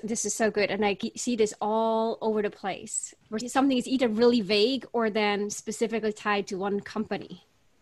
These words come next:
and not about the broad, you know, the broader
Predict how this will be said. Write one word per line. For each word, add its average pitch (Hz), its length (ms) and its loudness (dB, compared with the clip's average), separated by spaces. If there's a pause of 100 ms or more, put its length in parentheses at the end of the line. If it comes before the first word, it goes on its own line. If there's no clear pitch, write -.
(400)
and 208 160 2
not 208 220 4
about 185 320 0
the 190 80 -6
broad, 185 420 -2
you 190 160 -2
know, 185 100 -4
the 175 120 -10
broader 190 640 -2